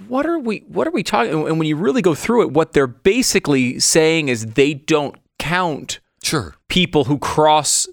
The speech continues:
Speaker 1: the border and say, "I'm here for asylum from Cancun." <laughs> And we're, we, "Oh, okay, well, come back to court in twenty thirty-one."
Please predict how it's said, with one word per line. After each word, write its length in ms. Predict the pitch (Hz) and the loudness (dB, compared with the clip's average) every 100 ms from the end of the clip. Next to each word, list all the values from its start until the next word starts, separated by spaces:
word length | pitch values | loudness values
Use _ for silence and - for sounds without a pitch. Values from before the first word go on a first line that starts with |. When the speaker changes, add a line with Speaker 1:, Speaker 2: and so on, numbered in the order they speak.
| - | -6
Speaker 1:
the 140 | 131 | -6
border 800 | 110 139 151 156 143 127 117 - _ _ - | 0 4 4 4 4 4 2 -2 _ _ -4
and 160 | 147 135 | -2 0
say, 600 | - 165 160 151 143 135 - _ _ _ - | 0 4 4 4 2 -4 -20 _ _ _ -4
"I'm 320 | 147 175 202 | 0 0 0
here 420 | 160 202 254 277 | 0 2 4 4
for 240 | 339 269 294 | 2 2 4
asylum 1040 | - - 359 381 392 294 277 277 294 269 _ _ | 4 2 2 2 2 2 2 -2 -6 -8 _ _
from 420 | - 208 254 254 233 - 202 208 | -4 2 2 2 -2 -2 -4 -4
Cancun." 960 | - 240 311 233 370 392 311 269 311 - _ _ - | 0 2 2 0 0 2 2 2 0 -2 _ _ -6
<laughs> 140 | - - - - - - 1077 - - | -6 -4 -4 -2 -2 -4 -4 -4 -2
And 520 | 208 214 214 208 175 165 151 - - | 0 2 2 0 -2 -2 -6 -10 -8
we're, 360 | 170 196 160 185 | 0 0 0 0
we, 180 | 180 - 226 | 0 0 0
"Oh, 720 | 226 196 262 370 392 285 220 | 0 2 4 4 4 4 4
okay, 240 | 240 294 302 | 2 0 2
well, 240 | 214 220 | 2 2
come 300 | - 269 277 | 2 0 2
back 320 | 262 311 294 | 2 2 0
to 180 | - 214 | -2 -4
court 380 | 185 254 359 330 | 0 2 2 4
in 120 | 202 | 2
twenty 380 | - 180 214 254 | 2 2 2 2
thirty-one." 960 | - 277 294 302 302 320 302 262 220 | 0 2 2 2 4 4 2 -2 -8